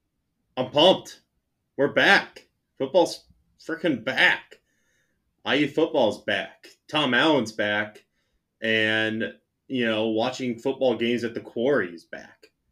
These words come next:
So what's not to be excited about? We got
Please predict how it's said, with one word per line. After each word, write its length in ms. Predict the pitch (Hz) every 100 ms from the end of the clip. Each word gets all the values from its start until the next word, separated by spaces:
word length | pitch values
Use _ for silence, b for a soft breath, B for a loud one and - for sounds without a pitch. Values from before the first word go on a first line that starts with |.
| _ _ _ -
So 120 | 120
what's 280 | 135 156 123
not 440 | 123 107 113 117
to 100 | -
be 100 | 104
excited 480 | 107 107 110 107 95
about? 400 | 85 87 - - _ _ _ _ _ _ -
We 100 | 104
got 320 | 117 113 -